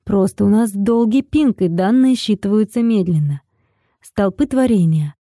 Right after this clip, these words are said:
Вид облака говорит о том, что взрыв сверхновой произошёл около шести тысяч лет назад.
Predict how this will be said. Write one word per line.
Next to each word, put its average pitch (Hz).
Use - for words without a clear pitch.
Вид 208
облака 214
говорит 214
о 254
том, 277
что -
взрыв 220
сверхновой 214
произошёл 233
около 240
шести 226
тысяч 233
лет 190
назад. 185